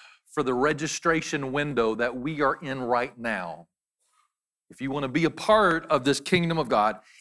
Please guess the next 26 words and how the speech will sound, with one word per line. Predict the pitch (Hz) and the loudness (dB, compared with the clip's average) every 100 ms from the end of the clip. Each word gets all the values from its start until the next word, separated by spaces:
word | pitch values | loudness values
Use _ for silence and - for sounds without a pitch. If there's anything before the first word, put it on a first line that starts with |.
| _ | _
it's | 190 185 | -6 -4
known | 170 233 285 240 | 0 2 2 2
as | 277 139 | -2 -4
the | 170 | -8
church | - - 208 - - | -4 0 0 -2 -6
age. | 127 95 78 - - - _ _ _ _ _ _ _ _ _ _ _ _ _ _ - | -4 -6 -10 -18 -20 -20 _ _ _ _ _ _ _ _ _ _ _ _ _ _ 2
Those | 175 220 - | 2 2 -2
people | - 185 - 180 175 | -4 -4 -2 -4 -4
from | - 131 - | -6 -8 -4
every | 147 147 147 | -2 0 -2
tribe, | 139 - 165 170 180 190 190 165 _ _ _ | -4 -4 -2 -2 -2 -4 -8 -12 _ _ _
nation, | 123 139 170 175 - 190 175 170 _ _ | -8 -2 0 0 -2 -2 -2 -6 _ _
and | 139 131 | -8 -8
tongue, | - 156 151 151 147 147 _ _ _ _ _ _ | -4 0 0 0 -4 -10 _ _ _ _ _ _
about | 151 143 | -4 -2
the | |
entire | 117 - 180 175 180 | -4 -2 2 4 4
world, | 156 156 117 - _ _ _ _ _ _ _ _ _ _ _ _ _ - | 2 2 0 -6 _ _ _ _ _ _ _ _ _ _ _ _ _ 0
who | 208 202 | 2 4
have | 190 - - | 4 2 0
put | 247 262 | 0 4
their | 208 175 | 4 2
faith | - 214 247 262 180 | 2 2 4 2 -2
in | 233 240 | -2 2
Christ | 254 240 254 147 | 4 2 2 -2
Jesus, | 151 135 123 139 - | -2 -2 -2 -2 -4